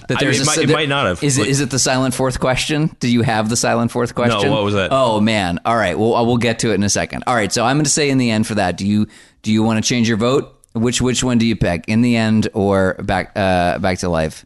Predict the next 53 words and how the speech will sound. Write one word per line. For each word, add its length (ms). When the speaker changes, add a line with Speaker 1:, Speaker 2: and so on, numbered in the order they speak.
Speaker 2:
Bring 120
Me 80
to 80
Life? 260
Speaker 1:
Bring 140
Me 60
to 60
Life. 200
Whatever. 260
Speaker 2:
Uh. 160
Speaker 1:
Same 200
fucking 160
thing. 160
Speaker 2:
Oh, 420
jeez. 340
I 40
gue-, 140
I 80
guess 180
I'm 120
still 180
with 140
In 80
the 160
End. 320
Speaker 1:
Okay. 240
All 80
right. 200
So 200
we've 220
got 440
two 200
against 320
one 220
right 180
now. 320
Speaker 2:
All 80
right. 300
Speaker 1:
Leaning 560
so 240
far, 600
we're 200
leaning 300
towards 240
Linkin 280
Park. 320
Uh, 400
let's, 360
let's 220
listen 220
to 80
some 180
comments. 540